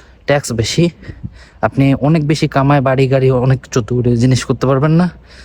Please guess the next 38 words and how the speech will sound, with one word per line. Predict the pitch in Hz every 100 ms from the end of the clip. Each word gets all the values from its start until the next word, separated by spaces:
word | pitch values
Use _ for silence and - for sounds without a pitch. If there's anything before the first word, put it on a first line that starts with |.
| - -
তো | 120 120 120 120
এটার | 135 131 135
জন্য | 147 147
হচ্ছে | - 139
ইউরোপ। | 110 117 139 - - - - -
আর | 127 131
আপনি | 131 147
যদি | 156
মনে | 156 147
করেন | 151 139
যে | 135
আমি | 127 143 143 -
সেখানে | - - - 139
পার্মানেন্ট | 127 127 151 175
হব | 135 113
না, | 151 - - - - -
কিন্তু | 143 139 135
আমি | 131 139 147
একেবারে | 131 139 135
টাকা | 139 131 135
পয়সা | 131 - 135
দিয়ে | 120 135 135 - 135
লাইফ | 117 127 -
এনজয়মেন্ট | 120 120 127 127 123
করব, | 131 123 160 - - - - _
দেশে, | 117 123 - 139 135
দেশের | 120 131 117
বাইরে | 127 127 135 - 135 -
সয় | 113 110
সম্পত্তি | 123 123 120 139
মেক | 123 117
করব, | 113 117 160 - - - -
প্রপার্টি | 127 147 156 160
করব, | 139 131
ফ্যামিলিকে | 135 127 131 131
নিয়ে | 135 131
এনজয়ে | 123 117 110
থাকবো, | 107 101 107 147